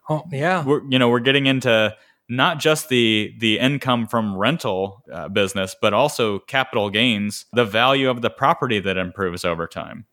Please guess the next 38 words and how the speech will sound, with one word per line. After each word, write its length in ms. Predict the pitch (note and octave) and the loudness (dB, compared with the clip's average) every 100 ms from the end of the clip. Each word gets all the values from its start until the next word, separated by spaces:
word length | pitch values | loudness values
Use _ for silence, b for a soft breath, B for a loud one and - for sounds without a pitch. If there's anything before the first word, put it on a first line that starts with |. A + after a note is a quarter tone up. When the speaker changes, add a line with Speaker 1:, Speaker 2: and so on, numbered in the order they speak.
| _ | _
Speaker 1:
Yeah, 260 | D#3+ G3+ D#3+ | 0 2 2
this 180 | F3+ - | 0 0
can 120 | A3 | 2
be 140 | F#3+ | 2
said 360 | - F3+ E3+ F3 | 4 2 0 -4
for 580 | - E3+ D#3 C#3 C3 - - | 0 4 4 4 0 -4 0
farm 320 | D#3+ D#3 E3+ | 2 4 4
ground. 400 | F#3 G3 G#3 G3 | 4 4 4 2
It 60 | |
can 140 | F3 D3+ | 0 -2
be 60 | |
said 300 | C3+ F3 E3 | 0 0 0
for, 340 | C3+ C3 B2+ B2 | 0 -2 -4 -8
like, 260 | A2+ A#2 A2 | -4 -4 -2
woods, 480 | G#2+ C#3+ G3 F#3+ - | 2 4 4 -2 -2
like, 180 | B2+ G#2+ | 0 0
for 120 | - | -2
timberland. 760 | - D#3 F3 G3+ G3+ G#3 A3 A3 | -2 0 2 4 4 4 4 2
Speaker 2:
Mm-hmm. 120 | D3 B B B C#3+ | -6 B B B -4
Speaker 1:
Uh, 120 | D3+ - | -4 -2
like, 260 | E3+ E3+ D3+ | 2 2 2
long 380 | C#3+ F#3 C#4+ | 2 4 4
term, 300 | - A3+ B3 | 2 2 4
the 80 | F3 | 4
appreciation 640 | C3+ - A3 D3 F3+ G#3+ C#3+ | 4 2 2 4 4 4 2
is 160 | A2+ | 0
really 260 | A2+ C3+ E3+ | 2 4 2
good. 460 | E3 A#3+ F#3 D3 B B - | 4 4 4 0 B B -4
And 160 | D3 D3+ | 0 0
if 80 | |
you 80 | F3+ | 0
can 160 | G#3 G3 | 0 2
generate 380 | D3+ E3 D#3 C#3 | 4 4 4 2
some 140 | C3+ | -2
income 340 | D#3 A3 G3+ D3+ | -2 0 0 0
off 160 | C3 | -2
of 120 | B2+ B2 | -2 2
that 260 | A#2+ A#2+ | 2 2